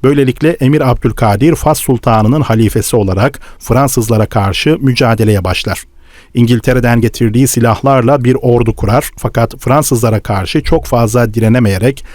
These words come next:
zorunlu olarak ülkenin iç bölgelerine doğru çekilmeye başlar. Cezayir'i Fransızlara karşı büyük bir mücadeleye liderlik etmişti.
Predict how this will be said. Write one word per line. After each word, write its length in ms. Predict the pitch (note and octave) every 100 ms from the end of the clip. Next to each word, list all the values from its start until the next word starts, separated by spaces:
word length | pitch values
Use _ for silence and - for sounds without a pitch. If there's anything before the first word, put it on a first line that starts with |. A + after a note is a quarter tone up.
| -
zorunlu 400 | - A2+ A2+ A2+
olarak 460 | B2 F#2+ F#2 C3 - - -
ülkenin 400 | - A#2 A#2+ C#3
iç 280 | E3 -
bölgelerine 640 | B2+ A#2 - A#2 A2 A2+ G#2+
doğru 280 | G2+ C3+
çekilmeye 520 | - C3+ - A2+ G#2 F2+
başlar. 420 | F2+ - - - - _ - - -
Cezayir'i 680 | A2+ G#2+ A#2 G2 F#2 A2 C#3+ -
Fransızlara 720 | - A#2 A#2+ A2+ A2+ A2+ A2
karşı 500 | G2+ G2+ F#2+ - C3+
büyük 300 | G2+ D3+ -
bir 120 | C3 A#2
mücadeleye 680 | A#2 A#2 G#2+ G#2+ G#2 C#3
liderlik 480 | C3+ C3 B2 A#2 A2
etmişti. 440 | G2+ - G2+ -